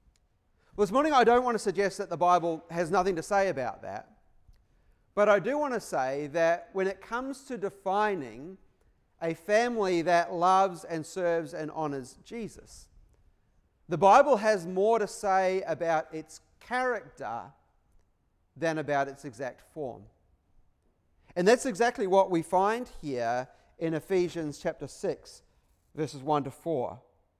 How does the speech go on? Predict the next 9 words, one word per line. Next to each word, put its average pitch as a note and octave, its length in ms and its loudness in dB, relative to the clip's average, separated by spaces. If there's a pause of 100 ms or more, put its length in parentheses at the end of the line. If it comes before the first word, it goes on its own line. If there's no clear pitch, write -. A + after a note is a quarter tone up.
(1300)
A F#3+ 80 0
godly A#3 440 6
family, G#3 840 -2 (600)
a F3 80 -2
family A3 280 4
that G3 160 4
loves, A3 520 4 (120)
follows, G#3 520 2
and F3+ 100 -6